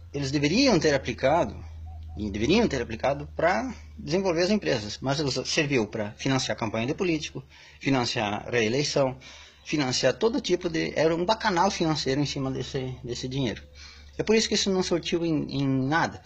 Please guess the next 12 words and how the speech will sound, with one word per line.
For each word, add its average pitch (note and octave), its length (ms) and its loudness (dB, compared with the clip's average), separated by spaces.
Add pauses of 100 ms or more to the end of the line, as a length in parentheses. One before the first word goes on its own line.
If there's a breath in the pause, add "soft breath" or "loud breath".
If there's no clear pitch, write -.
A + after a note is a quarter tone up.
(160 loud breath)
E C#3 60 0
agora D3 260 0
que C3+ 120 -6
tá A2+ 120 0
ven-, A#2 220 -2
e B2+ 80 2
agora C3 300 0
que A#2+ 100 -6
esses A2 140 -2
empréstimos A2 480 -2
estão B2 160 -8
vencendo E3 500 -6